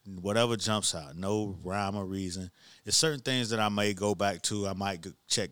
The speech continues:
grab the monocle every time that's out. I'ma grab a Dazed, I'ma grab a, a I D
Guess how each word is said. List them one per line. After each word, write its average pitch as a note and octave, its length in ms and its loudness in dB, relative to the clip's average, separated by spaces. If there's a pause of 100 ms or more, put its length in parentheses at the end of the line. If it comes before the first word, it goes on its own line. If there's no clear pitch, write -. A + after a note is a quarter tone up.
grab G2 320 -2
the F2+ 80 -4
monocle F#2 540 -4
every F2+ 440 -8 (380)
time F2+ 300 -2
that's F2+ 240 -4
out. E2+ 280 -6 (220)
I'ma F#2+ 200 -4
grab F#2 340 2
a F#2 60 -2
Dazed, F#2 560 -4
I'ma F2+ 180 -4
grab F2+ 420 -8
a, - 20 -8
a E2 480 -8
I F#2 200 -2
D E2 300 -12